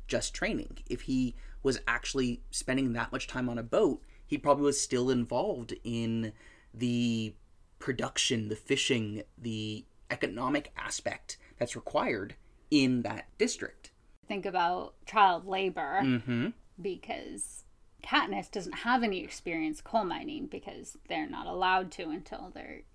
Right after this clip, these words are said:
Speaker 2: eighteen or older.
Speaker 1: Absolutely.
Speaker 2: But, yeah.
Speaker 1: So it, it made me wonder if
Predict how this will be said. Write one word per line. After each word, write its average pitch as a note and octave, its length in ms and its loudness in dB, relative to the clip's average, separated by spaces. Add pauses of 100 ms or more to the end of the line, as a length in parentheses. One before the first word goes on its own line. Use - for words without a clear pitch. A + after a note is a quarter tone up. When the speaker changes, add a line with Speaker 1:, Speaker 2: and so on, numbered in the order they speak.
Speaker 2:
eighteen - 380 -10
or C#3+ 100 -8
older. C#3 400 -12 (160)
Speaker 1:
Absolutely. - 680 -4 (180)
Speaker 2:
But, - 320 -10 (180)
yeah. F3+ 540 -2 (280)
Speaker 1:
So C3 480 2
it, C#3+ 140 0
it C#3+ 160 2
made F#3 140 2
me F#3 100 0
wonder C3 720 4 (640)
if - 360 -2